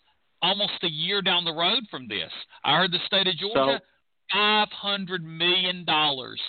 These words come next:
Speaker 1: in lost tax
Speaker 2: Ooh.
Speaker 1: revenue is projected. I mean, that's a
Speaker 2: So,
Speaker 1: huge budget
Speaker 2: so,
Speaker 1: hole.
Speaker 2: so then we are probably looking at a recovery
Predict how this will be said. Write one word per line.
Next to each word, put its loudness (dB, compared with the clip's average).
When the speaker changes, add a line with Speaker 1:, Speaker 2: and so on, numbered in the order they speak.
Speaker 1:
in 2
lost 2
tax 2
Speaker 2:
Ooh. -8
Speaker 1:
revenue -2
is -8
projected. -2
I 4
mean, 2
that's 2
a -2
Speaker 2:
So, -2
Speaker 1:
huge -6
budget 0
Speaker 2:
so, -2
Speaker 1:
hole. -10
Speaker 2:
so 0
then -6
we -6
are -6
probably -6
looking -10
at 0
a -4
recovery -6